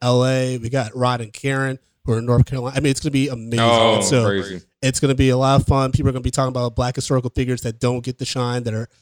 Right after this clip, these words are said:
Speaker 1: not mainstream, like Jay said, that are, like, the ones only featured in fucking February. And for me, like,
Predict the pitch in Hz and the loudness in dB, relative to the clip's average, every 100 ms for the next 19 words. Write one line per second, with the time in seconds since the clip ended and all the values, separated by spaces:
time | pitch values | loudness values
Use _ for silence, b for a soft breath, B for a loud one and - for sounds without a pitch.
0 | _ 120 123 131 127 123 127 - 131 123 | _ -2 0 0 0 -4 -4 -4 -4 -4
1 | 123 117 120 _ _ _ 127 123 120 - | -2 -4 -6 _ _ _ -2 0 0 0
2 | 123 123 117 127 110 123 120 120 135 123 | 0 0 -2 -2 -4 -4 -2 -4 -4 -6
3 | - 123 - 120 110 - 120 120 117 117 | -4 -4 -4 -6 -6 -6 -6 -6 -6 -4
4 | 120 120 117 120 - _ _ _ 135 - | -2 -2 -2 -6 -12 _ _ _ -2 0
5 | 135 135 151 180 147 113 107 _ | -2 0 0 0 -2 -4 -8 _